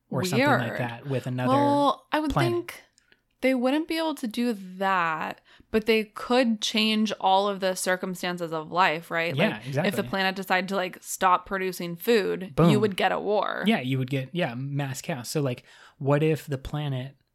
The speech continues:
Speaker 1: Cell, I'm just trying to spread the love again. I want everyone to possibly be able to be the ones above. Here's how Cell does it. Cell the planet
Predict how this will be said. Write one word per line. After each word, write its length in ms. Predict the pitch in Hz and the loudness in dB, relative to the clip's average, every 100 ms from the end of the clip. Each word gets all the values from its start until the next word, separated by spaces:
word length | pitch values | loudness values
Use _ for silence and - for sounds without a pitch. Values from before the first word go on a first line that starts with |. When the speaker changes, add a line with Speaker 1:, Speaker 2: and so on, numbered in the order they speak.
| _ | _
Speaker 1:
Cell, 500 | - - 135 113 120 - | -6 0 2 0 -12 -14
I'm 160 | 151 135 | -4 0
just 160 | 131 - | 0 -2
trying 240 | - 131 | -4 -4
to 60 | 117 | -4
spread 240 | - 123 | -6 -6
the 80 | 139 | -4
love 260 | 143 113 | -6 -6
again. 320 | 120 120 113 117 _ _ _ | -8 -8 -8 -12 _ _ _
I 60 | 131 | -10
want 160 | 120 - | -8 -4
everyone 340 | 135 135 143 | 0 0 2
to 80 | 139 | -2
possibly 580 | - - 131 - 139 139 | -4 -8 -8 -8 -6 -4
be 360 | 135 131 123 | -2 -4 -4
able 320 | 127 127 123 120 | -8 -8 -6 -8
to 120 | 127 | -8
be 200 | 123 123 | -6 -4
the 80 | 117 | -4
ones 260 | 123 123 | -6 -6
above. 320 | 117 120 107 | -8 -8 -10
Here's 300 | 113 135 123 | -12 -10 -8
how 180 | - 131 | -6 -6
Cell 320 | 131 - 123 | -6 -6 -6
does 260 | 123 117 - | -6 -8 -10
it. 160 | 113 - _ - _ _ _ _ | -14 -18 _ -20 _ _ _ _
Cell 280 | - 147 143 | -4 0 0
the 80 | - | -2
planet 460 | 175 175 123 113 | -2 -2 -4 -12